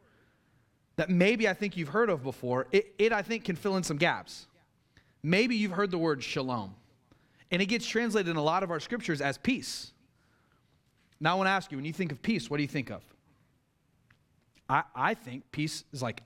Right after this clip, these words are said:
absence of conflict, right? It's not necessarily something proactive as it is the absence of something <laughs> else, right? Peace just means, "Man, I just want some peace."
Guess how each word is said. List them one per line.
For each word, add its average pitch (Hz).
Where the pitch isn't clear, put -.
absence 123
of -
conflict, -
right? 107
It's 127
not 220
necessarily 180
something 127
proactive 131
as 120
it 117
is 110
the 123
absence 123
of 104
something 101
<laughs> -
else, -
right? 120
Peace 165
just 131
means, 110
"Man, 135
I 120
just 123
want 151
some 123
peace." -